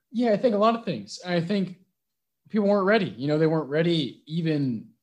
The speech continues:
Beauty and the Beast is, you know, there is no, during this time, there is no Best Animated Feature Film category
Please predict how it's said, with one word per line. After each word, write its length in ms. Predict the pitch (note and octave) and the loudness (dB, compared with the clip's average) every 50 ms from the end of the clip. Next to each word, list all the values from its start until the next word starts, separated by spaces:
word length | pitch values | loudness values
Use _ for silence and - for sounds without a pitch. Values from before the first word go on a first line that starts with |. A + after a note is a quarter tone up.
| _ C#3+ | _ -6
Beauty 220 | C#3 D3+ D#3 C#3+ | -2 -2 0 0
and 80 | C#3+ C#3 | 0 0
the 40 | B2+ | -2
Beast 580 | A2 C3+ D3+ G3+ G3 D3+ - - - - - - _ _ _ | -2 -2 0 0 0 -2 -2 -4 -6 -8 -12 -18 _ _ _
is, 280 | - C3 C3 B2 A#2+ A2+ A#2+ | -8 -6 -4 -4 -4 -6 -8
you 160 | A#2 C3+ B2 | -10 -8 -8
know, 80 | A2 G#2+ | -6 -2
there 200 | A#2+ D#3+ F#3+ F#3 | 0 0 0 0
is 360 | F#3 F#3 G#3+ G#3 F3+ D3+ D3 | 0 0 2 2 2 0 0
no, 380 | D3 C#3 C3+ B2+ A#2+ A2+ - - - | 0 2 2 0 0 -2 -6 -10 -8
during 260 | D3 C#3 C#3+ C#3 C3+ | -4 -2 0 0 0
this 160 | C3 B2+ B2 - | -2 -4 -4 -8
time, 280 | - B2 A#2 A2+ A2+ | -8 -6 -6 -6 -4
there 120 | B2 C#3 C#3+ | -2 0 0
is 200 | D3+ D3+ C#3 D3 | 0 0 0 0
no 120 | C3 A#2+ | -2 -2
Best 340 | A2+ B2 C3 B2 - - - _ - | 0 0 0 0 -2 -4 -8 _ -6
Animated 440 | B2+ B2+ C3 C3 B2+ B2 A#2+ A2 A2 | -2 -2 0 0 0 0 -2 -4 -6
Feature 280 | - - A#2+ A2+ - A#2+ | -6 -6 -6 -4 -6 -10
Film 460 | A2 - C3+ B2 A#2+ A#2 A2 G#2 - - _ _ _ _ | -8 -6 -6 -4 -4 -4 -6 -8 -10 -16 _ _ _ _
category 680 | - - C#3+ E3 E3+ D#3+ A2+ G#2+ G#2 F#2+ G2 G2+ G2 - | -4 2 2 4 4 4 2 -2 -6 -10 -12 -14 -16 -18